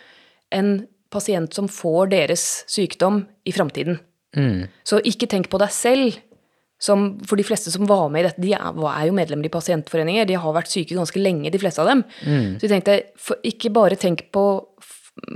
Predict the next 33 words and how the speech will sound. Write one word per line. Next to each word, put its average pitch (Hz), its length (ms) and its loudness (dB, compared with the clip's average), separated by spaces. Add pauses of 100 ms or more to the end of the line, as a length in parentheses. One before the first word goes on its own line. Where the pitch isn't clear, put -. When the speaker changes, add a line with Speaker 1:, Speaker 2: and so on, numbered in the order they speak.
Speaker 1:
for 208 160 0
din 233 160 4
egen 170 240 2
del, 294 240 6
hva 208 160 4
som 220 200 2
er 214 120 2
viktig - 240 -4
for 208 160 -2
deg 175 300 0
personlig, 220 560 0 (400)
tenk 180 480 -6 (200)
for 190 220 0 (240)
neste 208 400 -2
generasjon 180 640 2 (420)
med 123 200 4
Speaker 2:
Mm. 180 40 4
Speaker 1:
muskel- 165 240 -2
og 156 60 -8
skjelettsykdom. 180 500 0 (240)
Speaker 2:
Ja. 107 180 2 (340)
Speaker 1:
Og 185 120 -2
da 196 160 4
kom 196 220 -2
forebygging 151 520 0
helt 147 200 -2
på - 60 -8
topp. - 200 -6 (640)
Speaker 2:
Ja. 160 180 0 (580)
Har 143 100 8
du, 143 460 4
har 139 180 4
du, 123 640 -2